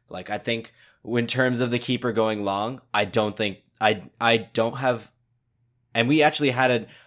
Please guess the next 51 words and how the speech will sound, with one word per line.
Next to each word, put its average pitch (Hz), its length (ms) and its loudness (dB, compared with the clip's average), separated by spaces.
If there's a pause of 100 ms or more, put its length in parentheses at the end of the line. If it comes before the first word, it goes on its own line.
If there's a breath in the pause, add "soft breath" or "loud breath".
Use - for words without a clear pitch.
we 170 100 6
actually 196 180 8
had 165 140 8
a - 20 6
ten-minute 147 380 2
segment 123 300 2
on 104 100 0
this 95 140 -6
last 107 280 0
week, 87 180 -12
right? 98 240 -8
I 113 120 0
don't 120 300 -2
believe 107 580 -4 (260 soft breath)
that 101 360 0 (100)
a 110 100 -4
season 110 420 -2
of 98 140 -2
doing 104 280 -2
this 135 240 -4
is 104 140 -10
going 110 200 -2
to 107 60 -6
make 101 200 -8
us 101 160 -10
less 98 240 -6
hazardous 92 520 -6
playing 98 260 -8
out 95 100 -8
of 92 60 -10
the 92 40 -10
back 90 260 -8
with 92 100 -18
the 95 80 -16
current 92 260 -14
personnel. 82 420 -16 (380)
Um, 92 240 -6
to 151 140 2
the, 156 100 2
to - 140 -4
the 160 140 0
extent 127 360 0
that 117 100 -4
we 113 120 -2
have 104 100 -4
removed 98 320 -6
that - 340 -12
aspect 92 420 -10
of 85 80 -16
the, 82 120 -14 (100)
of, 101 320 -4